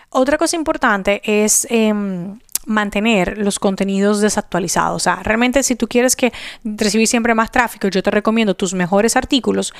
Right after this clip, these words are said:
y aquellos segundo mejores, por así decirlo, siempre actualizarlos con un contenido nuevo para que realmente, pues, óyeme, atraiga nuevas personas y Google te vea que estás actualizando. Otra cosa importante también es el tema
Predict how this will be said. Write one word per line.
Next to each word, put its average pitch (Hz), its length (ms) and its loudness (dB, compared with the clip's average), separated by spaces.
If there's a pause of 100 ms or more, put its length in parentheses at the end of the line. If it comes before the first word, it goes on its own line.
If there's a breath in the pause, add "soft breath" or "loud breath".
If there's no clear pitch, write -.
(200 loud breath)
y 214 60 -4
aquellos 196 400 0
segundo 226 540 0
mejores, 208 420 2
por 185 160 0
así 208 180 0
decirlo, 190 420 2 (260 loud breath)
siempre 277 300 0
actualizarlos 302 600 0
con 202 140 0
un 202 80 -2
contenido 214 500 0
nuevo 233 420 4 (260 loud breath)
para 185 200 0
que 190 240 0
realmente, 202 640 2
pues, - 300 -2 (100)
óyeme, 190 440 0
atraiga 180 400 0
nuevas 208 360 2
personas 247 540 0
y 196 40 -6
Google 190 320 -2
te 220 80 2
vea 208 220 4
que - 80 -2
estás 196 240 -2
actualizando. 175 680 -4 (640 loud breath)
Otra 262 220 2
cosa 294 200 0
importante 269 460 0
también 233 520 0
es 220 240 0
el 233 120 0
tema 226 460 -2